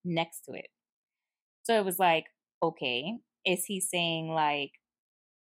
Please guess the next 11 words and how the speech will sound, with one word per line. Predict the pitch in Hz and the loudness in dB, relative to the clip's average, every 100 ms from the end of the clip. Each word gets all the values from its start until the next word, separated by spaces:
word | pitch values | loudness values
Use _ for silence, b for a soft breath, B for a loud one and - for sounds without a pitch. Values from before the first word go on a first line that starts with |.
| _ _ - | _ _ -4
you | 208 196 | 0 2
know, | 151 | 2
like, | 143 143 - | 0 -2 0
"I'm, | 170 180 160 - | 0 0 -4 -6
I'm | 156 | -6
calling | 160 196 185 175 170 | -2 0 0 0 -2
you | 175 | 0
next, | 170 208 - - | 2 0 -2 2
like, | 160 156 | 2 2
it's | - 165 180 | -6 -6 -2
me"? | 196 262 392 | 0 0 -2